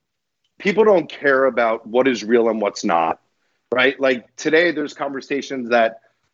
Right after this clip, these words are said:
fake news is just gonna exist and who cares? 'Cause the people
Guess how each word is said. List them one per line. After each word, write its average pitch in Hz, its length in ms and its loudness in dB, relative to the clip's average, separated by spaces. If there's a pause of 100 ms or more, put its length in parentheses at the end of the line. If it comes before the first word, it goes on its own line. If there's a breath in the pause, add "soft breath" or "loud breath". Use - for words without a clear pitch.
(360)
fake 175 200 4
news 160 280 4
is 135 80 -4
just 143 300 0
gonna 135 200 2
exist 123 460 0
and 123 120 0
who 123 120 0
cares? 107 340 0
'Cause 117 200 -6
the 120 80 -4
people 156 540 0